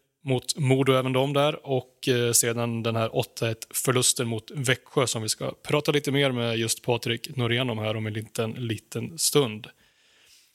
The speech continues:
Vårt damjuniorlag, de, eh, spelade i N D H L dam ettan Västras fortsättningsserie där det blev förlust med tre ett mot Brynäs. Eh, vårt J arton-lag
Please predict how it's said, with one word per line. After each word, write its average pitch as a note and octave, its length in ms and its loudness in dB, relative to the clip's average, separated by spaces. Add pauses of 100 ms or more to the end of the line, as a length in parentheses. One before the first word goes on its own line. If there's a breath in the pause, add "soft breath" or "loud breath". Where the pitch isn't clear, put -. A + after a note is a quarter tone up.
(180)
Vårt B2+ 160 -2
damjuniorlag, D3+ 920 6 (100)
de, C#3 440 0
eh, C#3+ 160 4
spelade C#3 500 2
i C#3 240 -2
N E3 180 2
D E3 60 4
H D#3+ 200 6
L D#3+ 120 2
dam D3 340 2
ettan C#3+ 600 0
Västras C3+ 1000 2
fortsättningsserie D3+ 920 2
där C3 180 -2
det C3 60 0
blev B2+ 200 2
förlust - 560 0
med A#2 300 -2 (260)
tre A#2+ 280 0
ett - 340 -4
mot B2 260 -4 (200)
Brynäs. B2+ 760 2 (880 loud breath)
Eh, A#2+ 300 4
vårt A#2 200 0
J D3 180 4
arton-lag D3 440 2